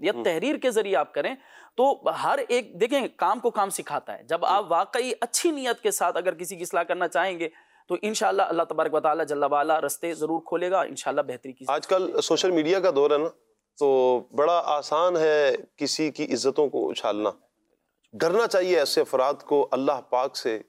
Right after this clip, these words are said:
Speaker 2: یقین کریں اللہ کے غضب سے ڈر جائیں کہ اپنی، اپنی دل کی وہ،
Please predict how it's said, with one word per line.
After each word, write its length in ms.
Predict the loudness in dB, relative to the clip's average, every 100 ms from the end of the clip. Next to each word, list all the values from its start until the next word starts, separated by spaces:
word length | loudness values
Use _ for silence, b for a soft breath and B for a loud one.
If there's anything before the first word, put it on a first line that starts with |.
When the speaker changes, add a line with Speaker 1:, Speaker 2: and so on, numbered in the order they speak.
| -8
Speaker 2:
یقین 360 | -4 0 0
کریں 200 | 2 2
اللہ 260 | 2 2 0 0
کے 120 | -4 -4 -14 -6
غضب 320 | 0 2 2
سے 80 | 0
ڈر 220 | 0 0
جائیں 220 | 2 0 -2 _ _ _ _ _
کہ 100 | -8 -8 _ _ _ _ _
اپنی، 540 | -8 -2 2 2 2 0
اپنی 340 | -2 -2 0 0
دل 320 | 2 0 0
کی 240 | 0 2
وہ، 180 | 4 2